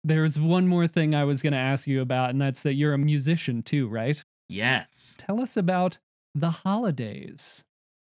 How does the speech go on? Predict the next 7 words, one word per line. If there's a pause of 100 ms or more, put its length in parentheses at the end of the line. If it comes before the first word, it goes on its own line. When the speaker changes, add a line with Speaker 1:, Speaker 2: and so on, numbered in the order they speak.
(560)
Speaker 2:
So, (100)
uh, (220)
Speaker 1:
<laughs>
Speaker 2:
great
story. (440)
I've
been